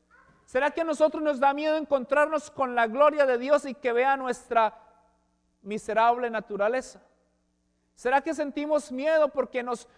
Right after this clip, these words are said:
vemos desnudados completamente y Jesús nos ve a nosotros tal como somos?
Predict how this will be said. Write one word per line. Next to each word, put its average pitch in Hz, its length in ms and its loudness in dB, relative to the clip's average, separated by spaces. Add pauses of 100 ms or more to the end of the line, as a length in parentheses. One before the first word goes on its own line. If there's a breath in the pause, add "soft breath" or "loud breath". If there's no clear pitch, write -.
(280 loud breath)
vemos 269 560 4
desnudados 247 880 4
completamente 254 1300 -4
y 220 140 -6
Jesús 240 500 -6
nos 226 280 -8
ve 240 120 -4
a 254 80 -2
nosotros 254 680 -4
tal 240 280 4
como 220 260 -10
somos? 254 640 -12